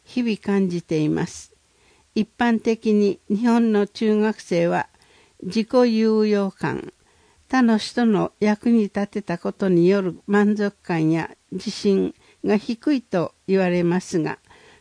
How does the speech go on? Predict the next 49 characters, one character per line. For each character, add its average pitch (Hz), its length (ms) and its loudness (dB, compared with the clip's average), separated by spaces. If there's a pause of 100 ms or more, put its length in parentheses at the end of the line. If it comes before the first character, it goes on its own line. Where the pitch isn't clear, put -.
(120)
こ 214 160 -4
こ - 320 -2
マ 240 240 2
ー - 20 2
ナ 208 180 2
で 190 140 0
は 175 140 0
そ 220 180 -2
の 233 160 2
よ 233 180 2
う 214 40 2
な 170 220 0
傾 214 360 -2
向 202 240 0
は 190 160 0
少 - 320 -10
な 196 160 0
く、 - 240 -8 (600)
地 269 160 0
域 233 180 0
の 190 160 4
方 214 300 -2
々 202 160 -2 (160)
が 170 120 -4
そ - 140 -4
の 220 160 0
気 - 160 -2
持 214 220 2
ち 208 180 -2
を 202 160 -2 (340)
育 233 460 0
ん 214 80 4
で 180 160 2
い 175 60 -2
た 208 180 -2
だ 208 180 0
い 208 80 -2
て 202 220 -2
い 208 80 -2
る 202 100 -4
と 214 220 -8
強 240 320 -2
く - 160 -18
感 185 240 0
じ 165 140 -8
て 156 180 -8
い 90 100 -4
ま 175 180 -4
す。 - 260 -20